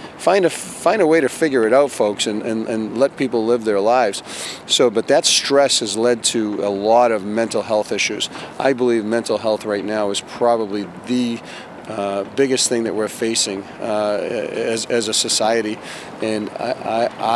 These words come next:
I feel that the biggest key to that is just asking for help and, and just kinda, you know, stepping outside your comfort zone and, and, and just letting your hair down a little bit and trust your friends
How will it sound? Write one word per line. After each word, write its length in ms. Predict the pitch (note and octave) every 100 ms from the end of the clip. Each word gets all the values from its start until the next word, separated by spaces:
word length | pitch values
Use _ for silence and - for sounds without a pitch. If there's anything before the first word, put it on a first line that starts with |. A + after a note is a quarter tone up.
| C3+
I 240 | C#3 C3
feel 720 | B2 - - A#2 G#2+ G2+ G2+ - - - - -
that 220 | A2 -
the 100 | G#2+
biggest 500 | F#2+ C3 B2+ B2 -
key 240 | - D3
to 100 | B2+ A2
that 220 | G#2+ G#2
is 120 | G#2
just 240 | - B2 -
asking 440 | B2 A#2 - A2+
for 120 | A2
help 300 | G#2 G#2 G2+
and, 260 | G#2 G2+ A2+
and 180 | A#2 G#2
just 180 | C#3 -
kinda, 280 | D3+ C3+ - - - - - -
you 80 | A#2+
know, 80 | A2+
stepping 400 | - C#3 C3 C3
outside 400 | B2+ - A#2+ A2+
your 80 | A2
comfort 440 | - A#2 B2 A2
zone 380 | A#2 A2+ A2 G#2+
and, 360 | G2+ A#2 A2 -
and, 300 | A#2+ G#2+ A2+
and 240 | A#2 G#2
just 280 | A2 A#2 -
letting 260 | A#2 B2
your 120 | C#3+ C3+
hair 240 | B2+ B2
down 200 | A#2 A2+
a 60 | A2
little 220 | G#2+ G#2
bit 240 | A2 A2
and 140 | A2 G#2
trust 460 | - C#3 D3 -
your 100 | C#3+
friends 580 | - - B2 B2+ A2+ G2